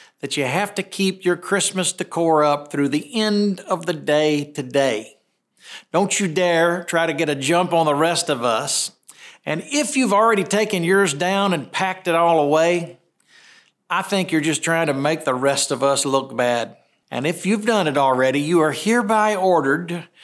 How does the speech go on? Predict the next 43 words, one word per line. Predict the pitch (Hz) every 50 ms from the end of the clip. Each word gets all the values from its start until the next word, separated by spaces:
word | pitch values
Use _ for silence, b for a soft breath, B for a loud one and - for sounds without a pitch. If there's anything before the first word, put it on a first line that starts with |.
| B B B B B B
to | 160
go | 151 180 220
to | 226 208
Pastor | 202 202 202 214 214 208 - - 214
Smith's | - - - 185 175 175 170 170 170 - - - - - - _
and | - 160 151 135
Sharon's | - - 208 208 202 185 165 151 131 127
home | 135 139 143 147 147 143
and | 139
help | 131 143 175 185 180 185
them | - 165 160 -
pack | - 165 180 180 170 175
up | 175 165 165 165 - -
their | - 143 147 143 135
stuff. | - - - - 131 113 110 107 - - - - - B B B B B B
Seriously, | B - - - 190 202 - 202 180 143 135 - - 139 131 127
if | 120 131
you | 165 160
took | 160 - 202 170
it | 175 151
down | 139 151 156 156 151
already, | 151 147 143 143 139 143 139 139 139
please | 139 - 190 196 190 160 127
identify | 135 131 131 127 131 135 127 117 - - 135 127 127
yourself | 127 127 131 131 - - 165 151 151 151 151
in | 147
the | 139 143
chat | 147 - - 175 175 175 175 185 - -
so | - - 160 156
that | 147 151 -
we | 165 156 160
can | 156 - 165 165
all | 160 170 180 180 185 185 190 185 185 185 B B B B B B B - 117
judge | 113 117 113 117 135 175 170 156 151 135 117 107 120
you. | 131 127 117 107 95 - - B B B B B B B
Just | - - 165 185 202 185 - - -
type | - 175 170 170 180 180 185
in | 180 170
the | 170 180
chat, | 180 - 156 147 139 139 143 143 - -
"I'm | - 139 135 151 151
all | 143 143 147 147
finished." | 139 143 - - 165 139 131 110 - - - - - -